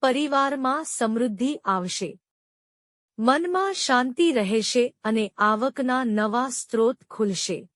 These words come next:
વેપાર સંલગ્ન કેટલીક મુસાફરી કરવી પડી શકે છે. અગિયારમા ભાવમાં કુબેર યોગ બનવાથી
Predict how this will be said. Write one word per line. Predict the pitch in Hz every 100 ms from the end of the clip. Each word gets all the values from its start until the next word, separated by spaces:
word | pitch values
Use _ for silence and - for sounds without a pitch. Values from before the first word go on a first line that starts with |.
| _ _ _ _ _ _ _ _ -
વેપાર | 202 269 320 359 381 415
સંલગ્ન | 349 262 247 269 294 320 330
કેટલીક | - 247 214 254 294 233
મુસાફરી | 214 202 240 247 - 285 262
કરવી | 240 220 220 269
પડી | 330 220 214 247
શકે | 247 220 190 202 180
છે. | - 180 - - _ _ _ _ _ _ _ _ _ -
અગિયારમા | 294 269 370 392 392 359 359
ભાવમાં | 254 208 247 285 294 285 311 -
કુબેર | 262 220 311 339
યોગ | 247 233 254 208
બનવાથી | 196 202 208 226 233 233 254